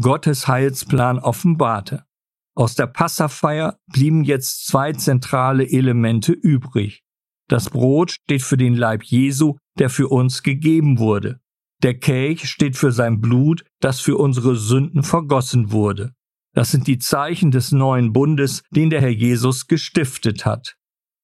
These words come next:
Die Bedeutung dieser Wandlung des Passamahls für die Gemeinde Christi und uns als Kinder Gottes wird eindeutig durch den Heiligen Geist im Zeugnis des Wortes Gottes bestätigt.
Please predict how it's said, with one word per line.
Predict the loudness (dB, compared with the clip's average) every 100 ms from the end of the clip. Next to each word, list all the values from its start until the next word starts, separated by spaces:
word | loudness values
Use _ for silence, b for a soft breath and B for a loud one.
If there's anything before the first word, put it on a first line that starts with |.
| _
Die | -2
Bedeutung | 0 0 0 0 0 0 2
dieser | 0 0 -2 0
Wandlung | 0 0 0 0 0
des | 0 -2
Passamahls | -2 -4 0 0 0 0 0 -2 -6
für | -2 0
die | 0
Gemeinde | 2 2 2 0 -2 -4
Christi | -2 -2 -2 -4 -2 -2 -2 -14 _
und | 0 0 2
uns | 2 0 -2
als | -6 -6
Kinder | 0 2 2 0
Gottes | 0 -2 0 -2 -4 -2
wird | 0 0 -2
eindeutig | -4 0 0 2 0 0 -2 -4 -2
durch | -2 0
den | 0 0
Heiligen | 0 0 -2 0 0
Geist | 0 0 0 -2 -6 -6
im | 0 0
Zeugnis | 0 0 0 0 0 0
des | -2 -2 0
Wortes | 0 0 0 -4 -2
Gottes | -4 0 -2 -4
bestätigt. | -2 -2 -2 -2 -2 0 -4 -6